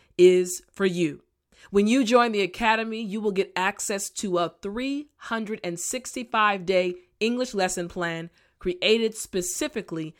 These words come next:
for intermediate and advanced English learners. These three hundred and sixty-five days of English lessons will cover English vocabulary, American culture, listening skills, fluency, idioms, expressions, and so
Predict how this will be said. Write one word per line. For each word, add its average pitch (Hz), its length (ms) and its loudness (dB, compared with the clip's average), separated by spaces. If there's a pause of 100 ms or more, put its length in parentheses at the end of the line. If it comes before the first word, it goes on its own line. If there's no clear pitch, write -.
(140)
for 180 200 -8
intermediate 190 680 -2
and 170 100 0
advanced 165 600 -4
English 165 400 -4
learners. 165 560 0 (480)
These 254 260 2
three 254 220 -6
hundred 233 260 -2
and 196 100 0
sixty-five 202 640 -2
days 196 440 -4
of 170 180 -2
English 202 380 -6
lessons 185 480 -2
will 165 160 0
cover 190 440 -4
English 185 460 -6 (180)
vocabulary, 175 880 0 (200)
American 208 500 2
culture, 190 640 -2 (200)
listening 202 460 0
skills, 170 500 -2
fluency, 220 640 -2
idioms, 220 460 -2
expressions, 233 840 -4
and 180 260 -4
so 233 540 -4